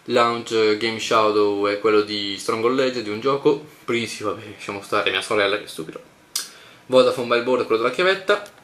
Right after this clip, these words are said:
Zoom Bro, quel coso lì, è quello della Canon, praticamente per, eh, importare delle foto.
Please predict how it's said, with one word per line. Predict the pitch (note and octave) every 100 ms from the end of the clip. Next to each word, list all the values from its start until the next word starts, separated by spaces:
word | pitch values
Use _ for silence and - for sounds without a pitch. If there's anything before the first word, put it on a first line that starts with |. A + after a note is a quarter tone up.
| - C3
Zoom | A#2+ B2+ B2+ B2 A#2 A2
Bro, | A2+ A2+ A2 G#2+
quel | G#2+
coso | A#2 A2
lì, | A2 G#2 - - - - _
è | - G#2
quello | A2 G#2+
della | A2 A#2
Canon, | B2 A#2+ A#2+ A2
praticamente | G2+ G#2 G#2+ G#2 G#2
per, | G2 G2 F2+ -
eh, | -
importare | - G#2 G#2 G#2
delle | A#2+ C3
foto. | D#3 D3+ D#3+ G#2